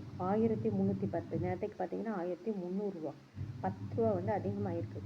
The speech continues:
நூறு கிராம் பார்த்தீங்கன்னா பதிமூணாயிரத்தி ஏழு, நூறு ரூபா, நேத்தைக்கு பார்த்தீங்கன்னா பதிமூணாயிரம் ரூபா. நூறு ரூபா வந்து அதிகமாயிருக்கு. ஆயிரம் கிராம் பார்த்தீங்கன்னா ஒரு லட்சத்தி முப்பத்தோராயிரம், நேத்தைக்கு பார்த்தீங்கன்னா ஒரு லட்சத்தி முப்பதாயிரம்.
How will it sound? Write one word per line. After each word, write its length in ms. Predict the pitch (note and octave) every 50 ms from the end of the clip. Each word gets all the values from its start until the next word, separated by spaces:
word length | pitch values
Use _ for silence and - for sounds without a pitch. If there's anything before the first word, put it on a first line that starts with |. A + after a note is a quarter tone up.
| G3 F#3+
நூறு 200 | F#3+ A3 B3 C4 A#3+ A#3
கிராம் 220 | A3+ A3+ A3+ G#3+
பார்த்தீங்கன்னா 340 | G#3 G3+ F#3+ F3 F#3 G#3+ A3 -
பதிமூணாயிரத்தி 640 | G3 F#3 G3 G3 G#3 G#3 G#3 F#3 E3+ E3+ F#3+ - G#3 G3 E3 E3+ F#3
ஏழு, 140 | F#3 F#3 F3+ F3 - - - - - _ _ _ _ _ -
நூறு 200 | G#3 A3 A#3+ A#3 G#3+ G3
ரூபா, 180 | E3 F3+ F3 - - - - - - G3
நேத்தைக்கு 320 | F#3+ G#3 - A#3 G#3+ - G3+
பார்த்தீங்கன்னா 340 | F#3+ F#3 F#3 F#3+ G#3 A3+ - - F#3
பதிமூணாயிரம் 640 | E3+ F#3 G3 G3 G3+ G3+ G3 F#3+ F3+ E3+ D#3+ -
ரூபா. 180 | - D#3+ E3+ D#3+ - - - - - - - - - - - - - - - - - - - - F#3 F#3
நூறு 240 | G3 A3+ B3 C4 B3 G3+
ரூபா 120 | G3+ G#3 G#3+ G#3+
வந்து 180 | G#3 G3 F#3 F#3
அதிகமாயிருக்கு. 640 | F3 D#3+ F3 E3+ F#3 F3 F3 E3+ E3 E3 - - - E3+ - - - - - _ _ - E3+ F3
ஆயிரம் 280 | G3+ A#3+ C4+ C#4 C4 A3 G3+
கிராம் 200 | F#3 F#3 F#3+ F#3+ F#3
பார்த்தீங்கன்னா 340 | F3 E3 E3 F3 G3 A3 G#3 F#3
ஒரு 80 | F3+ F3+
லட்சத்தி 300 | F3+ F3 G3 F#3 G3+ G3
முப்பத்தோராயிரம், 720 | F#3+ F3+ - F#3 E3+ F#3 F3+ F3 E3+ E3 E3+ E3 E3 E3 E3 - - - - - - - - - - - -
நேத்தைக்கு 280 | G3+ G#3 G3+ G#3 G3
பார்த்தீங்கன்னா 380 | G3 F3+ F3 F3 E3+ F3+ G3+ A3+ G#3
ஒரு 80 | F#3 F3 F3
லட்சத்தி 300 | F3 - F#3 F#3 - A3 G#3+
முப்பதாயிரம். 600 | G3+ F#3+ - G3+ G3 F#3+ F3+ E3 E3 D#3+ D#3+ -